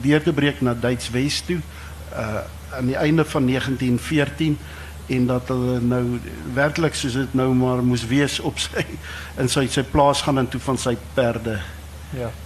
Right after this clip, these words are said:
Speaker 1: toe gebyt het, eh, deur sy eie broer, en daar was die konflik weer aan die gang
Speaker 2: Ja.
Speaker 1: in negentien veertien.
Speaker 2: Ek wil die f-, punt maak. Ehm, daar was gedurende die Anglo-Boereoorlog verskeie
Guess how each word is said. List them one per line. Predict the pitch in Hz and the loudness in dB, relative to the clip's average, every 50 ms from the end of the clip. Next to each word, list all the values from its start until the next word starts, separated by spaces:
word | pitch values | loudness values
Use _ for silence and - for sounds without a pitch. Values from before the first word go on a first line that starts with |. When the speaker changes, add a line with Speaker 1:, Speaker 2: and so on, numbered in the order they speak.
| - - | -6 0
Speaker 1:
toe | 131 123 123 123 123 120 117 - | 2 4 4 4 4 2 2 0
gebyt | - - 123 113 139 139 151 147 - | 0 -2 2 4 4 4 4 4 2
het, | - 113 - - - - - - - - | -2 -4 -4 -4 -8 -14 -14 -12 -10 -8
eh, | - 110 104 101 104 104 - - - - | -8 -6 -6 -8 -8 -10 -12 -12 -6 -4
deur | 123 120 117 | -2 -2 0
sy | - - | 0 0
eie | 135 143 139 143 | 0 2 2 2
broer, | 135 131 127 131 127 127 117 | 2 2 2 2 0 0 -2
en | 113 | -2
daar | 110 113 117 120 | -2 -2 -2 -2
was | 120 110 | -2 -4
die | 123 117 | -6 -4
konflik | - 131 120 120 - - 127 107 107 | -2 -2 -2 -2 -2 -2 -2 0 2
weer | 117 120 117 110 110 | 2 4 4 4 4
aan | 110 110 | 4 2
die | 110 104 | 2 0
gang | - - 123 117 107 104 - - - - - | 0 0 0 0 0 -2 -6 -10 -12 -10 -8
Speaker 2:
Ja. | 139 123 | -6 -4
Speaker 1:
in | 123 117 | -2 -2
negentien | 117 117 113 104 - 117 113 - - 117 110 117 110 | 0 -2 -2 -4 -4 -6 -6 -6 -6 -4 -4 -4 -4
veertien. | - - 120 107 101 - - - - - - - - - - - - - - - | -6 -6 -8 -6 -8 -10 -12 -12 -12 -12 -12 -12 -12 -12 -12 -14 -14 -14 -4 -2
Speaker 2:
Ek | - 151 - - | 0 0 0 2
wil | 233 202 | 0 2
die | 151 160 185 | 2 2 0
f-, | - - - - - - - - - - - | 0 -4 -6 -8 -8 -10 -12 -12 -14 -2 2
punt | - 139 131 - | 2 2 2 2
maak. | - 117 107 110 110 110 127 - - - - - - - - - - - - - - - - - - - - - - - - - - - - - - - - - | 2 4 6 8 8 6 6 2 -4 -10 -12 -14 -14 -14 -16 -16 -16 -16 -16 -16 -16 -16 -16 -14 -14 -14 -12 -12 -14 -14 -14 -14 -14 -14 -14 -14 -14 -14 -4 2
Ehm, | - 131 135 139 139 135 123 - - | 4 6 6 6 6 2 0 -4 -2
daar | - - - - | 4 4 6 6
was | 175 170 - | 4 2 2
gedurende | - 190 143 160 202 240 262 254 | 2 2 4 4 4 4 4 4
die | 240 - | 4 4
Anglo-Boereoorlog | - - 160 196 202 180 139 151 147 160 165 143 95 135 139 131 135 135 135 131 - | 4 4 4 4 2 2 4 4 4 4 4 4 4 4 4 6 4 4 4 2 0
verskeie | - 160 - - - 180 185 180 185 185 175 | 0 0 0 2 4 4 6 6 4 4 2